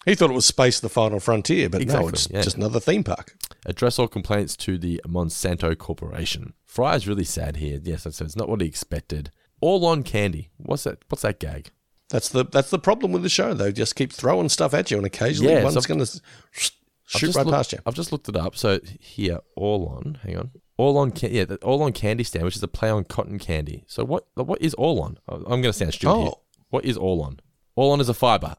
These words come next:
Speaker 2: Okay, so there's the gag. So it's a take
Speaker 1: Okay,
Speaker 2: on
Speaker 1: so it's
Speaker 2: cotton.
Speaker 1: a, it's a synthetic fiber.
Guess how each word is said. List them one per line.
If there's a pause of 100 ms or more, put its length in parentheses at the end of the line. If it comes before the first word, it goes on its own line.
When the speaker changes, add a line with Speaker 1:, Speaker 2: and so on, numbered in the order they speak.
Speaker 2:
Okay,
so
there's
the
gag.
So
it's
a
take
Speaker 1:
Okay,
Speaker 2:
on
Speaker 1:
so
it's
Speaker 2:
cotton.
Speaker 1:
a,
it's
a
synthetic
fiber.